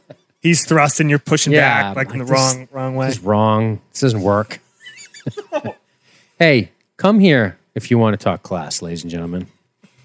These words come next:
Speaker 2: We got class for you.
Speaker 1: Jesus.
Speaker 2: We never pretend to be classy.
Speaker 1: Nope.
Speaker 2: So anyway, F B I headquarters.
Speaker 1: Here we are.
Speaker 2: Mulder and
Speaker 1: Our
Speaker 2: Krycek
Speaker 1: boy.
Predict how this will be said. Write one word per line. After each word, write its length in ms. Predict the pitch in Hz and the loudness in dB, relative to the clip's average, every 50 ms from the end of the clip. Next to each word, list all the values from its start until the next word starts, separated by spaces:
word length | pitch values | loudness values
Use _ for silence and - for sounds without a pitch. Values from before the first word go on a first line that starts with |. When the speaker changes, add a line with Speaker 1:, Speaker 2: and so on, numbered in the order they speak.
| _ _ _ - - - - - | _ _ _ -14 -14 -12 -6 -2
Speaker 2:
We 40 | 127 | 0
got 180 | 123 101 - | -2 -2 -2
class 300 | - - 110 95 82 - | -4 -4 -4 -4 -4 -8
for 180 | - - 90 85 | -10 -10 -10 -10
you. 160 | 82 82 82 _ _ _ | -10 -12 -14 _ _ _
Speaker 1:
Jesus. 500 | _ _ - - - _ _ - - - _ _ | _ _ -20 -20 -20 _ _ -18 -20 -20 _ _
Speaker 2:
We 80 | 147 | -2
never 160 | 139 110 87 85 | -2 -2 -2 -4
pretend 280 | - - 95 87 82 | -10 -12 -12 -12 -12
to 60 | 80 | -14
be 60 | 82 85 | -16 -18
classy. 520 | _ - 85 82 82 - - 90 85 85 _ _ _ _ _ _ _ _ _ _ | _ -14 -12 -10 -10 -10 -10 -10 -14 -18 _ _ _ _ _ _ _ _ _ _
Speaker 1:
Nope. 180 | - 156 165 _ _ _ _ _ _ _ _ - - - - - - _ _ | -2 -2 -2 _ _ _ _ _ _ _ _ -20 -20 -20 -20 -20 -20 _ _
Speaker 2:
So 200 | - - 170 180 | 0 2 4 6
anyway, 360 | 185 156 127 110 101 95 90 _ _ _ | 6 6 4 2 0 -2 -6 _ _ _
F 200 | 160 165 - - | 0 0 2 2
B 100 | 175 160 | 4 4
I 80 | 143 | 4
headquarters. 800 | 131 127 127 113 - - 98 92 87 87 92 90 - - - - _ _ _ _ _ _ _ _ _ | 6 4 2 2 0 -6 -8 -6 -6 -6 -8 -8 -8 -10 -10 -12 _ _ _ _ _ _ _ _ _
Speaker 1:
Here 140 | - 120 117 | -8 -6 -2
we 140 | 123 131 | 2 2
are. 300 | 160 226 247 226 160 - _ _ _ _ _ - | 4 4 4 2 0 -4 _ _ _ _ _ 0
Speaker 2:
Mulder 320 | 117 127 135 131 147 143 | 2 2 4 4 4 2
and 100 | 139 131 | 2 0
Speaker 1:
Our 280 | - - 120 113 120 131 | 0 0 2 2 2 2
Speaker 2:
Krycek 200 | 135 - 123 110 | 2 2 2 2
Speaker 1:
boy. 240 | 156 170 156 120 | 4 2 2 0